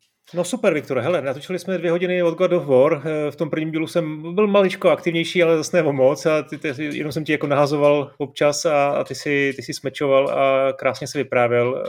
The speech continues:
Eh, je vidět, že ta série tě, tě baví a bavila a bude bavit asi ještě. Eh, tak, eh, za tohle děkuju.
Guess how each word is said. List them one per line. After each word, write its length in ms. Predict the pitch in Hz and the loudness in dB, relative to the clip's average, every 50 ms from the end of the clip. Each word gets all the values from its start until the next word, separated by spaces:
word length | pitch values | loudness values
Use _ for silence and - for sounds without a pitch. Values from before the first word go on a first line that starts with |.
| 131 131 | -4 -2
Eh, 140 | 123 123 120 | -2 0 -2
je 60 | 120 | -2
vidět, 160 | 123 123 127 | -2 -4 -4
že 120 | 123 131 | -4 -6
ta 80 | 127 127 | -6 -6
série 320 | 120 - 131 123 123 123 | -4 -2 -2 -2 -2 -2
tě, 320 | 123 - 135 131 123 117 117 - | -2 -2 0 0 0 0 -2 -2
tě 80 | 135 | -2
baví 340 | 117 117 110 120 117 120 131 | 0 0 0 0 0 -2 0
a 60 | 127 | 0
bavila 480 | 117 120 113 113 113 110 110 123 156 156 165 | 2 2 2 2 0 0 -2 -4 -8 -12 -12
a 60 | 139 | -8
bude 140 | 120 123 123 | -4 -4 -2
bavit 260 | 117 117 113 120 120 | -2 -2 -4 -6 -8
asi 180 | 123 - - 127 | -10 -12 -12 -12
ještě. 340 | 117 - - 123 113 123 - _ _ - - - - - _ _ - | -12 -10 -6 -6 -6 -6 -8 _ _ -20 -18 -18 -18 -20 _ _ -2
Eh, 580 | 123 123 123 123 120 123 123 120 120 120 117 123 120 - _ _ _ - _ _ _ _ | 0 2 4 4 4 4 4 2 2 2 0 -2 -4 -8 _ _ _ -20 _ _ _ _
tak, 340 | - 131 120 120 - - 139 | -4 -4 -4 -4 -6 -4 0
eh, 140 | 139 131 127 | 2 2 2
za 100 | 131 120 | 0 -2
tohle 200 | 160 151 170 160 | -2 0 0 0
děkuju. 760 | 147 143 - - 170 175 180 180 185 190 196 208 226 240 | 0 -2 0 2 4 4 4 4 4 4 2 0 -2 -6